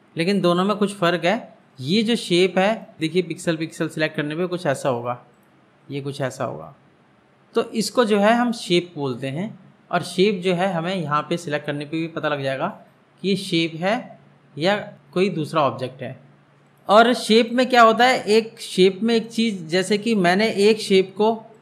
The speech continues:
दूसरे शेप से ओवरलैप कर दिया। सपोज मैं कलर चेंज करता हूँ, राइट, और कलर चेंज करने के बाद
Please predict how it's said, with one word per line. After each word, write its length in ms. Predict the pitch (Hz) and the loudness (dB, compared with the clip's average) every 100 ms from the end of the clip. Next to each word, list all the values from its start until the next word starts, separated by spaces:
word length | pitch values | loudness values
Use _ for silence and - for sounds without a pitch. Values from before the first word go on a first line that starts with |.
| _ 151 | _ -4
दूसरे 360 | 170 175 220 | -2 2 2
शेप 420 | 220 - 190 190 - | 2 2 0 0 -6
से 180 | 233 226 | -4 -2
ओवरलैप 600 | - 165 180 170 175 175 | 0 2 4 6 6 4
कर 120 | 160 | 0
दिया। 220 | 147 190 | 2 0
सपोज 540 | 185 170 175 175 165 156 | -2 -6 -4 -4 -6 -8
मैं 260 | 156 165 170 | -2 -2 -2
कलर 200 | 151 151 | -2 -2
चेंज 240 | 160 175 170 | -4 -6 -4
करता 300 | 160 151 156 | -6 -4 -6
हूँ, 280 | 156 185 202 - - _ _ - | -6 -8 -10 -12 -20 _ _ -8
राइट, 380 | 135 170 180 - - _ _ _ _ _ - | -2 -2 -4 -14 -18 _ _ _ _ _ -10
और 420 | 131 131 135 131 | -6 -2 -4 -4
कलर 160 | 156 170 | -6 -4
चेंज 240 | 175 175 | -6 -4
करने 240 | 160 156 156 | -4 -4 -2
के 60 | |
बाद 320 | 160 202 202 | 0 0 -2